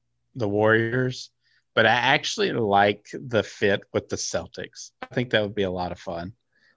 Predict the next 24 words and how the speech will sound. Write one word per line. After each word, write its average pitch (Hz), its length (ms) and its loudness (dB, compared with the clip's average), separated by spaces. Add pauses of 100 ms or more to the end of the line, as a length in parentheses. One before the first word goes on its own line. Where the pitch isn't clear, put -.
(120)
I 113 80 -2
would 107 100 0
be 110 120 2
very 104 380 2
interested. 101 680 -6
I 139 80 4
would 135 80 4
be 135 100 0
more 127 240 2
interested 117 640 -2
to 104 80 0
see 107 300 -4
that 107 420 2
fit 95 460 -4 (640)
than 123 120 6
I 113 120 6
would 104 400 0
to 104 80 -4
see 98 280 -4
him 98 220 0
just, 95 320 -6
"Hey, 113 220 4
go 104 200 2
rebound 95 640 0